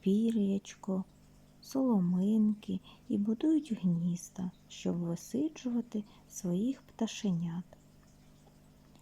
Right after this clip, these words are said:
А зараз давайте з вами заплющимо очі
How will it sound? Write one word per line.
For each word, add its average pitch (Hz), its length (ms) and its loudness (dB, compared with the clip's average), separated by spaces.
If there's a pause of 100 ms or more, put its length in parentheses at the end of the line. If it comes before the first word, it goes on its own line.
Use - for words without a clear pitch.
(140)
А 190 120 0
зараз 247 680 -4
давайте 175 480 -4
з - 180 -12
вами 180 360 0 (100)
заплющимо 180 880 -4 (120)
очі 233 540 -4